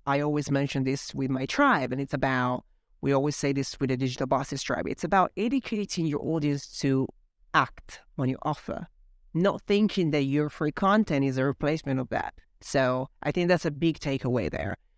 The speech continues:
for anyone confused how content marketing might work. Content marketing is an avenue of digital marketing. So it is a very key point that I would like,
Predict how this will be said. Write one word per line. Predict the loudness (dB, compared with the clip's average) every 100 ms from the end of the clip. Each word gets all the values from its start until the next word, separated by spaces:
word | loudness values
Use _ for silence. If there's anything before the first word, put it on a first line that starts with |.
| _ _
for | -2 0 2
anyone | 2 2 2 2 0 -6 -6
confused | -6 -6 -4 -2 0
how | -2 0 -2
content | 0 0 2
marketing | 0 -2 0 0
might | 2 -2
work. | -4 -6 -10 -6
Content | 0 0 2
marketing | 0 0 -4
is | -2
an | 0
avenue | 0 0 0
of | -2
digital | -4 -4
marketing. | -6 -8 -8 -6
So | -2 -2 -2 _ _ -4
it | 0
is | 2 0 -6 _ _ _ _ -4
a | 2
very | 2 2
key | -2 -2 -2
point | 0 2 2 4 2
that | 2
I |
would | 2 2
like, | 4 2 0